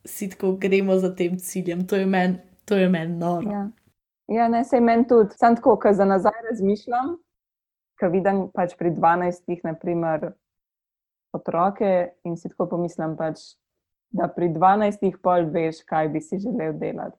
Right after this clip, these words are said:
Speaker 2: pač zanimivo. <laughs> To še sama sebe pač, a, se mi zdi pač res tako, k-, z-, tako zelo zanimivo, kako se odloči otrok, no.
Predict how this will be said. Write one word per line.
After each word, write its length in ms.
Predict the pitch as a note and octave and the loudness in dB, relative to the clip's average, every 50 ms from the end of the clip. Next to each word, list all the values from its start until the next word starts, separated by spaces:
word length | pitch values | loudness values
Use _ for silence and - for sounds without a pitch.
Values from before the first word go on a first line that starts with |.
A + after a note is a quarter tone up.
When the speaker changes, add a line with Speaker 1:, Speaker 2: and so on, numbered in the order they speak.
| _ | _
Speaker 2:
pač 300 | - - F3 F3+ - _ _ _ _ _ _ _ _ _ _ _ _ _ _ _ - | -12 -12 -12 -12 -14 _ _ _ _ _ _ _ _ _ _ _ _ _ _ _ -12
zanimivo. 720 | E3 D#3+ F3 E3+ E3+ E3+ E3+ E3 D#3 D#3+ C#3+ E3 G#3 A#3+ - | -6 -4 -2 -2 0 0 -2 -2 -2 -2 4 6 6 6 8
<laughs> 380 | A#3+ G4+ F4+ C4 D4+ - - - _ - - - - - - _ _ - | 8 6 6 8 4 4 2 -2 _ -14 -14 -14 -14 -18 -18 _ _ 6
To 140 | B3+ A#3+ A#3 | 8 8 8
še 140 | - B3 A#3+ | 8 8 6
sama 380 | - - D#4+ C#4+ D4 A#3+ B3 A#3+ | 8 8 8 8 8 8 6 6
sebe 460 | - - B3+ A3+ A3 G3 G3 G3 F#3+ F3+ F3+ | 6 6 6 6 8 8 8 6 6 6 6
pač, 320 | G#3 F#3+ F#3+ F#3 - - - - | 6 6 6 4 0 -6 -6 -4
a, 400 | D#3 - F3 F3 F3 F3 F3 F3 - - _ _ _ _ _ _ _ _ | -2 2 2 4 4 4 2 0 -2 -8 _ _ _ _ _ _ _ _
se 140 | _ G#3+ G#3+ | _ -8 -6
mi 140 | G#3+ A3 B3 | -4 -4 -2
zdi 220 | D4 G#3+ A#3+ B3+ B3 | 0 2 2 0 4
pač 220 | - B3 B3 A#3+ - D4+ | 4 4 4 6 6 6
res 220 | B3+ C4+ C#4 E4+ F4 - | 8 8 6 6 2 -4
tako, 480 | - - C4 C4 C4 B3 A3+ G#3 G3 - | 0 4 6 8 8 8 6 4 2 -2
k-, 160 | - - A3+ G3 - _ _ _ _ _ _ _ _ _ _ - F#3+ E3+ - - | -8 -10 -10 -10 -10 _ _ _ _ _ _ _ _ _ _ -6 -6 -6 -4 -2
z-, 220 | G3 F3+ G#3 G3+ G3+ - C3+ E3+ - E3+ F3 - | 2 2 4 2 2 -2 -6 -8 -8 -8 -12 -12
tako 160 | - - C4+ B3 A3+ G#3 F3 | 2 6 8 8 8 8 6
zelo 220 | F#3 G3 A3+ B3 B3+ C4 | 4 6 6 6 6 6
zanimivo, 400 | B3 G#3 G#3 G3+ G#3 G#3+ G#3+ G3+ | 4 4 4 4 2 0 0 -2
kako 220 | G#3 F#3 - F#3+ F#3+ | -4 -4 -4 -6 -4
se 140 | - G#3+ F#3+ | -4 -4 -4
odloči 400 | F3 F3+ F3 F3 F3 F3 - E3 | -2 0 0 0 0 0 -4 -8
otrok, 320 | - F3 E3 D#3+ D#3 - E3 | -4 -2 0 0 0 -2 -6
no. 140 | D#3 D#3 | -8 -8